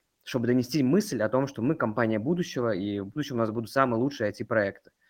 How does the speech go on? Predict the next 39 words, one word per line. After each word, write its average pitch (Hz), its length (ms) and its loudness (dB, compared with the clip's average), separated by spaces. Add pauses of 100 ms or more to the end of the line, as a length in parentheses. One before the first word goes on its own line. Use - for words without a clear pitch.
(260)
Там, 110 200 2
допустим, 104 300 -4
у - 20 -2
Ян-, 135 280 4
э, 120 200 2
там, 104 200 -2
у 110 60 -2
Сбера, 107 380 2
да, 127 120 2
тоже 107 240 -2
мы 117 160 2
объединим, 123 480 2 (540)
а, 101 320 0
мы 117 120 2
теперь 117 200 -2
не 113 60 2
только 170 280 6
банк, 120 420 4
а 104 60 0
мы 139 140 0
теперь 123 320 0
еще 113 320 0
и 113 120 2
разные, 113 480 2
там, 98 260 -10
доставка 107 480 -2
еды, 127 540 -2 (220)
такси, 131 460 0
что-то 110 220 -8
еще. 151 420 -2 (320)
Мы 131 120 4
I 127 180 4
T-компания. 110 640 0
Вот 139 160 -2
стратегия 120 520 2
на 101 100 -4
несколько 104 400 -6
лет — 180 200 4
это 98 260 -8